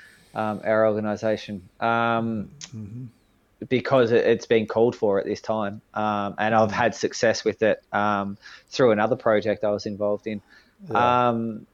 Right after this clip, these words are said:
Speaker 1: and so, yeah, definitely. And look, I know a lot of people were hesitant at the start, uh,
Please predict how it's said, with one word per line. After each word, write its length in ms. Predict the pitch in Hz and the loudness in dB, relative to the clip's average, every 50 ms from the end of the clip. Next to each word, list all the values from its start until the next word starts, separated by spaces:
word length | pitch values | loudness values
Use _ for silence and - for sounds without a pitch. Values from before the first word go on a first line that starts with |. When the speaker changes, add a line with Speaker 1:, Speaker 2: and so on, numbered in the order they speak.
| _ _ - - _ _ _ _ _ _ _ _ - | _ _ -20 -20 _ _ _ _ _ _ _ _ -2
Speaker 1:
and 260 | 123 127 123 120 117 | 0 0 0 -2 -2
so, 440 | - - - - 127 127 123 123 123 | -4 -2 2 4 4 6 6 6 6
yeah, 520 | 120 117 117 113 - - 110 120 135 135 | 6 4 2 0 -2 0 2 4 4 4
definitely. 540 | 120 - - 127 127 131 135 123 104 117 117 | 4 4 2 2 2 2 -2 0 4 4 6
And 200 | 117 139 147 139 - - - - _ - | 6 4 2 -2 -8 -12 -20 -12 _ 4
look, 260 | 165 165 - - - - - - - - - - - - - - - - | 4 4 4 2 -6 -6 -6 -4 -4 -4 -6 -8 -8 -6 -8 -8 -4 -2
I 120 | 139 143 | 0 0
know 360 | 147 165 185 214 208 185 156 - | 0 2 2 2 2 2 2 2
a 80 | 147 | 2
lot 160 | 139 139 160 190 | 4 4 4 2
of 60 | 190 | 2
people 280 | - 175 151 156 139 127 | 4 2 2 2 2 2
were 100 | 117 104 | 2 2
hesitant 460 | 98 131 139 139 147 139 131 123 117 | 2 2 2 2 2 0 0 0 -4
at 100 | - - | -4 -4
the 100 | - 107 | -4 -6
start, 380 | - - - 110 107 104 - - _ _ - | -4 -2 0 2 2 2 2 0 _ _ -6
uh, 440 | 107 107 101 104 104 104 104 98 | -4 -2 0 0 0 -2 -2 -4